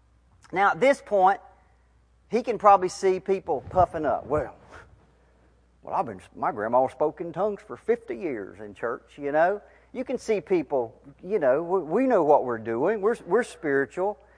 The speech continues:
Look what Paul says in verse twenty. "Brothers and sisters, don't be children in your thinking."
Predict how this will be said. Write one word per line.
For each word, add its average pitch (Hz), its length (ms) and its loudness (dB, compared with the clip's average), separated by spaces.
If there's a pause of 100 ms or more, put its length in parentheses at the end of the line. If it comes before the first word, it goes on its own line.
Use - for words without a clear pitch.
(220)
Look 226 100 -2
what 175 100 2
Paul 180 240 8
says 156 300 -2
in 131 100 -10
verse 143 220 0
twenty. 147 280 -8
"Brothers 202 380 -2
and 135 120 -12
sisters, 196 640 -4 (360)
don't 220 300 0
be 170 160 -8
children 131 680 -6
in 135 140 -6
your 135 140 -4
thinking." - 480 -12